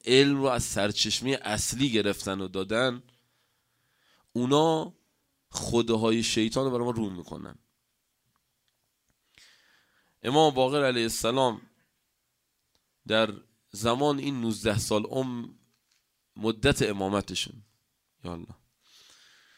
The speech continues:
که یه دورانی بود که بعد از دوران فتوحات اسلامی و دوران خفقانی که بالاخره اینا بنی مروان و بنی امیه خوابوندن، یه ثبات سیاسی رخ داد،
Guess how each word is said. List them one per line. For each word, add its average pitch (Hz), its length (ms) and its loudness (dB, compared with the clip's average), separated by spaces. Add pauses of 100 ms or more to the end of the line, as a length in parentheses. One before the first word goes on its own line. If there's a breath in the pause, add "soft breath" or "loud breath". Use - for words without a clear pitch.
(720 soft breath)
که 127 100 -6
یه 185 140 4
دورانی 160 640 8
بود 139 300 0 (220)
که 139 120 -2
بعد 165 440 4
از 147 200 -2
دوران 143 380 4
فتوحات 131 600 0
اسلامی 120 600 0
و 120 180 -2
دوران 120 380 -2
خفقانی 123 720 4
که 113 120 -4
بالاخره 113 320 0
اینا 135 160 0
بنی 113 320 0
مروان 113 400 2
و 127 40 0
بنی 110 240 0
امیه 113 260 0
خوابوندن، 156 760 2 (460)
یه 147 340 0
ثبات 135 520 0
سیاسی 127 600 2
رخ 151 280 2
داد، 165 280 8